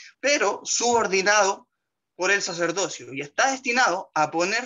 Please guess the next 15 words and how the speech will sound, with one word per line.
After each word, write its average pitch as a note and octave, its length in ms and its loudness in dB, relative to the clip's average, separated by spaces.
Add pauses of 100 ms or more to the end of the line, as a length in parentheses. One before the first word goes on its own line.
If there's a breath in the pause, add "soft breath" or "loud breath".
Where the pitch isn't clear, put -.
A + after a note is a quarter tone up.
fin A#3 480 -8 (140)
a E3 80 -10
la F3 220 -6
panutá, G#3 680 -4 (260)
o E3 220 -12
era G3 280 -2
del F#3+ 360 -8
error, D#3 420 -4 (920 loud breath)
y F#3+ 140 -4
a B3 120 -2
convertir G#3 600 -4
a E3 120 -4
todos G3+ 240 -4
los F3+ 220 -10
pueblos D#3+ 560 -6